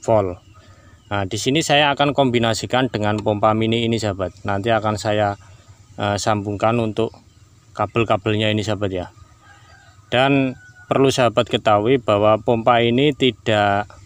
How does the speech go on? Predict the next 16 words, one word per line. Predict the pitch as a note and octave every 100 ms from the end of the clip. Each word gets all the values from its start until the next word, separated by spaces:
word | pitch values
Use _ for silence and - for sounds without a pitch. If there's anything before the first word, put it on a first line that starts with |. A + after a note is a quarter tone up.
| -
bisa | - G#2 B2+
digunakan | A#2+ A#2 G#2+ G2+ F#2+ A2+
untuk | A#2 G#2+ B2 A#2+
listrik | B2+ B2 - B2 -
P | A#2
L | G#2+
N, | A#2+ A#2
sahabat, | A2 G2+
ya. | F#2+ F2 - _ - _ _ -
Apabila | A#2+ C3 C3 C3+
sahabat | C3 C3+ B2+ A2 C3 C3+ C#3 B2+
tidak | B2+ - A#2+
mempunyai | A#2+ A2+ A#2+ A2+ A#2
aki | A2 G#2 A#2+ A#2+
dan | A#2 A2 A2
ingin | G#2+ A2 G#2+ G#2